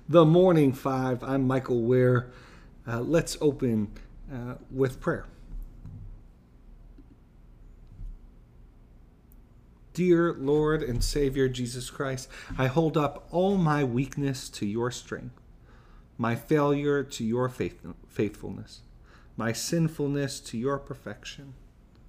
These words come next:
my loneliness to your compassion, my little pains to your great agony on the cross. I pray that you will cleanse me, strengthen me, guide me, so that in all ways my life may be lived as you would have it lived,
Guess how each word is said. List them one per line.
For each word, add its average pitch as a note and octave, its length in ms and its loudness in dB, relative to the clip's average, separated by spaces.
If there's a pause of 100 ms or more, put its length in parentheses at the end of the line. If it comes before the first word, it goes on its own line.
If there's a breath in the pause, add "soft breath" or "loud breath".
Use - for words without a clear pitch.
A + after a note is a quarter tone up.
(260)
my B2 160 0
loneliness C3 760 2
to - 180 -6
your A2+ 140 0
compassion, A2+ 760 -8 (680 soft breath)
my A2+ 140 0
little D#3 380 0
pains D3+ 600 -2
to - 160 -8
your C3 200 -2
great C3+ 360 -2
agony C3 460 0
on A#2+ 180 -4
the B2 60 -6
cross. - 240 -14 (1080 soft breath)
I A#2 140 -2
pray D3+ 400 4
that C#3+ 160 2
you D3+ 140 -2
will C#3+ 140 4
cleanse C#3 500 -4
me, - 180 -14 (260)
strengthen C3+ 720 -6
me, A2 160 -14 (540)
guide B2+ 400 0
me, E2+ 180 -12 (580 loud breath)
so - 260 2
that A#2 200 0
in G#2 260 -4
all C#3 240 0
ways F#2 380 -4
my G#2+ 160 -2
life G#2 460 -2
may G2 160 -2
be F#2+ 180 -4
lived A#2+ 640 0
as G2 240 -6
you C#3+ 240 -2
would C3+ 260 -2
have A2 280 -4
it A#2 120 -6
lived, - 420 -14